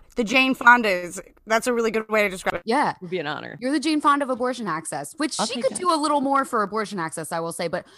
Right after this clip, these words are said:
Speaker 2: why are you so passionate about abortion access? Are you just a big fan of Dirty Dancing? What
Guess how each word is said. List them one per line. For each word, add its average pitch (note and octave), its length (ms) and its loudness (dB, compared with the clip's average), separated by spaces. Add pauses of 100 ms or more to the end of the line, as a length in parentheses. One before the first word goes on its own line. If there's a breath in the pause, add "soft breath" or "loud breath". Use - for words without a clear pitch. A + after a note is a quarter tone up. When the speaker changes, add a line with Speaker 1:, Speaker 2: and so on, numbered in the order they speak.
(160 soft breath)
Speaker 2:
why C#4+ 360 6
are D4+ 140 6
you D4+ 140 0
so C#4 160 0
passionate C4 420 -2
about A#3 240 0
abortion A#3+ 680 -4
access? A3 520 0
Are G3+ 100 0
you G#3+ 140 -4
just A3 220 -6
a G#3+ 60 -4
big E3+ 200 -8
fan F3 240 -6
of D#3 140 -8
Dirty E3 300 -8
Dancing? C#4+ 760 -4
What B3+ 320 0